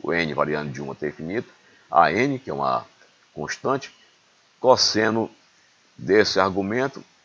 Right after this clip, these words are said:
vezes a função, a parte da função de onda espacial. Então essa é a solução geral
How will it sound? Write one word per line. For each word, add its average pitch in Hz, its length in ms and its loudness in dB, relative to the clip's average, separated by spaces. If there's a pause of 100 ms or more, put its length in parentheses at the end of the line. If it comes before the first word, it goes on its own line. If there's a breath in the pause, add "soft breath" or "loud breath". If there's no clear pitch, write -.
vezes 104 600 0 (100)
a 98 140 0
função, 92 720 -8 (800 soft breath)
a 71 100 -4
parte 87 380 0
da - 80 -6
função 85 460 -10
de 71 80 -10
onda 85 220 -8
espacial. - 600 -8 (560)
Então 113 160 -2
essa 127 200 -2
é - 20 -2
a - 20 -8
solução 107 540 -6
geral 90 600 2